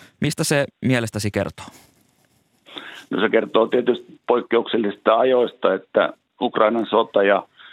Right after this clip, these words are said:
Speaker 2: sen seuraukset on hitsanneet suomalaista poliittista päätöksentekoa yhteen. Toisaalta se kertoo siitä, että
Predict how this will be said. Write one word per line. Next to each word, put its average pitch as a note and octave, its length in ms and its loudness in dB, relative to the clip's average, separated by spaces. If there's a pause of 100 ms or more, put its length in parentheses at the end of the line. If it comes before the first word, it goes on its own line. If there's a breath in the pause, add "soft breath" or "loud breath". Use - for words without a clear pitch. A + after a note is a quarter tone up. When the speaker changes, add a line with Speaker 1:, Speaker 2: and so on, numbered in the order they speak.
(180 loud breath)
Speaker 2:
sen B2 220 2
seuraukset A2 720 2
on A#2 280 0 (300)
hitsanneet G#2+ 720 0
suomalaista G2+ 600 2
poliittista A2 600 -2
päätöksentekoa G#2 1000 0 (500 loud breath)
yhteen. A#2+ 540 2 (340 soft breath)
Toisaalta A#2+ 380 2
se A#2+ 100 -2
kertoo A#2+ 440 0
siitä, A#2+ 480 2
että G#2 220 -2